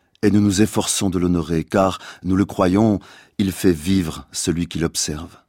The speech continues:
Mais devant toi, nous ne voulons pas jouer une comédie religieuse. Nous ne voulons pas te dire, « Oui, voilà ce que nous approuvons et ce que nous faisons. » Permets-nous plutôt, Seigneur, de te confier toutes nos pensées, nos paroles et nos actes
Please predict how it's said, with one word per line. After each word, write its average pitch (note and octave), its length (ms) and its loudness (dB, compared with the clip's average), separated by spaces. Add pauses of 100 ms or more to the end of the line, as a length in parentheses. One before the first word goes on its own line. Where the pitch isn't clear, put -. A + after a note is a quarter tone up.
(920)
Mais F#2+ 440 2
devant G2+ 320 0
toi, A2+ 320 0
nous G#2 160 2
ne G#2 80 2
voulons G#2 240 0
pas G#2+ 180 2
jouer F#2+ 380 2
une F2+ 140 0
comédie F#2 420 0
religieuse. E2+ 640 0 (480)
Nous A2 80 4
ne A2 60 4
voulons A#2 240 2
pas G#2+ 160 0
te G2+ 100 -2
dire, « G2+ 380 2 (260)
Oui, E3 380 6
voilà A#2 280 4
ce A#2+ 140 -4
que B2 100 0
nous G#2+ 160 2
approuvons B2 640 4
et G#2+ 60 2
ce - 120 -4
que - 120 0
nous A2 140 4
faisons. » C3+ 540 2 (1200)
Permets-nous G#2+ 420 4
plutôt, G#2 400 -2
Seigneur, G2 580 0 (440)
de G2+ 140 -2
te G2+ 100 -6
confier G#2+ 760 0
toutes B2 240 -10
nos G#2 120 2
pensées, A2 800 -2
nos F#2 180 -2
paroles G#2 640 0
et F2+ 80 -2
nos F#2 280 0
actes - 340 -4